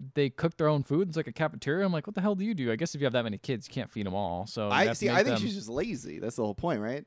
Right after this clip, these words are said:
Speaker 1: Yeah, I guess she's lazy. Just all the
Speaker 2: She's
Speaker 1: kids
Speaker 2: just a
Speaker 1: do
Speaker 2: bad
Speaker 1: everything.
Speaker 2: person.
Speaker 1: Yeah.
Speaker 2: Yeah.
Speaker 1: Yeah, she's bad.
Speaker 2: Yeah.
Speaker 1: Um,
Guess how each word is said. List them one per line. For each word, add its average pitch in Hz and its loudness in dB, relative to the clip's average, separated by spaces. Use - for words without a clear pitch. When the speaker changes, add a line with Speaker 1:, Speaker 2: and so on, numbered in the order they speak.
Speaker 1:
Yeah, 165 0
I 165 2
guess 190 0
she's 151 -4
lazy. 131 -2
Just - -8
all 110 0
the 127 0
Speaker 2:
She's 139 -2
Speaker 1:
kids - 0
Speaker 2:
just - 2
a 117 0
Speaker 1:
do - 2
Speaker 2:
bad 123 4
Speaker 1:
everything. 104 0
Speaker 2:
person. 104 -6
Speaker 1:
Yeah. 147 0
Speaker 2:
Yeah. 117 -2
Speaker 1:
Yeah, 175 -4
she's 196 -4
bad. 98 -4
Speaker 2:
Yeah. 101 -6
Speaker 1:
Um, 156 2